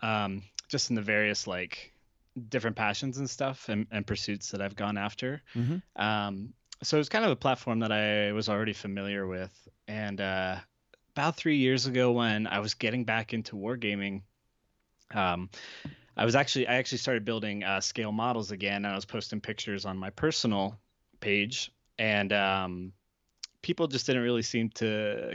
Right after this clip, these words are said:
Speaker 1: care or
Speaker 2: <laughs>
Speaker 1: understand or,
Speaker 2: Yep.
Speaker 1: uh, you know, wanted to see pictures of my dog more than anything. So, uh, I just created a page and, um, didn't think too hard about it. Um,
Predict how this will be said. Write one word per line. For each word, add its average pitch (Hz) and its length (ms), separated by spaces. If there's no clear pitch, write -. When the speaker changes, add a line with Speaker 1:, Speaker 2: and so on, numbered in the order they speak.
Speaker 1:
care 113 400
or 101 340
Speaker 2:
<laughs> - 20
Speaker 1:
understand 101 640
or, 95 220
Speaker 2:
Yep. 123 280
Speaker 1:
uh, 95 380
you 120 140
know, 110 160
wanted 120 300
to 120 80
see 120 200
pictures 113 400
of 104 140
my 101 140
dog 95 360
more 110 160
than 104 120
anything. 98 420
So, 107 800
uh, 107 340
I 110 120
just 123 260
created 123 400
a 147 60
page 120 440
and, 95 320
um, 90 440
didn't 156 220
think 160 160
too 156 160
hard 123 260
about 139 300
it. 170 200
Um, 101 600